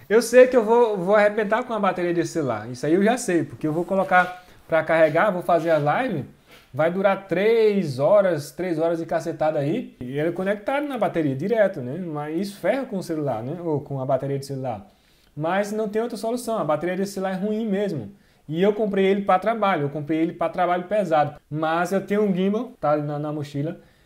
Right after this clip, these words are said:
Dependendo do local, eu uso o gimbal. Quando não der pra usar, se for um local perigoso, que eu não posso tá mostrando o celular, eu não uso o gimbal, eu uso só o celular mesmo, gravando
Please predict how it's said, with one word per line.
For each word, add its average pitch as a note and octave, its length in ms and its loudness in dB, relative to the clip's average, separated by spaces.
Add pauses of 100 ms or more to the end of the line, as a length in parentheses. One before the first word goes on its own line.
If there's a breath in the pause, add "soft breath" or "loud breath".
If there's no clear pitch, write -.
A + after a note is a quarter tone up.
(260 soft breath)
Dependendo D3+ 760 -4
do D#3+ 60 -4
local, D#3 300 0
eu D#3+ 60 2
uso E3 180 0
o - 20 -4
gimbal. D#3 240 -4
Quando E3 200 -4
não E3+ 80 -4
der D#3+ 160 0
pra D#3+ 100 -2
usar, C#3 240 -2
se C#3+ 80 -14
for D#3+ 60 -10
um D#3+ 40 -8
local C#3+ 280 -4
perigoso, C#3 420 -4
que - 80 -8
eu C3+ 40 -4
não C3+ 60 -8
posso - 240 -10
tá C#3 120 -8
mostrando C#3 300 -6
o C3 40 -6
celular, C3 380 -6
eu C#3+ 80 -2
não D3 180 -2
uso C#3+ 160 -2
o B2+ 80 -6
gimbal, C#3+ 260 -4
eu C#3 60 0
uso C3+ 160 -4
só C#3 220 -8
o C3+ 40 -8
celular B2+ 320 -8
mesmo, B2+ 300 -8
gravando B2 540 -8